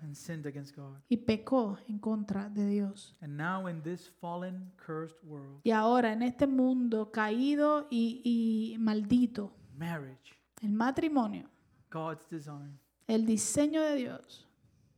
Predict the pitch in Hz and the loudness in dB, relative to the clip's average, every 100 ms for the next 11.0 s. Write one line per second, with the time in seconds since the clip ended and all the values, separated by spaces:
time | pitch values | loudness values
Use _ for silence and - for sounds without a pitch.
0 | _ _ _ _ - 143 151 151 147 147 | _ _ _ _ -14 -12 -4 -4 -4 -6
1 | - 143 - _ _ _ 147 - 156 170 | -12 -16 -18 _ _ _ -20 -14 -6 -4
2 | 175 156 165 170 156 156 151 143 147 156 | -6 -6 -4 -2 -4 -6 -6 -4 -6 -8
3 | - - 147 135 160 160 160 160 _ _ | -14 -14 -12 -8 -6 -4 -6 -10 _ _
4 | _ _ _ - 151 147 143 139 - _ | _ _ _ -8 -6 -6 -8 -14 -20 _
5 | - 156 156 170 151 - 156 156 143 - | -16 -12 -10 -10 -12 -20 -20 -20 _ -6
6 | 240 233 240 269 285 311 - 269 254 269 | -2 4 6 6 6 2 2 2 4 4
7 | 254 240 - 254 240 240 247 240 - - | 2 0 2 4 4 4 2 0 -6 -16
8 | - 220 214 214 214 185 - - _ 254 | -2 2 4 4 2 0 -8 -16 _ -2
9 | 240 233 226 247 277 - 247 233 247 247 | 4 6 6 4 2 0 0 2 2 2
10 | 226 226 226 226 214 214 208 202 202 - | 2 0 -2 -2 -2 -2 -6 -8 -10 -18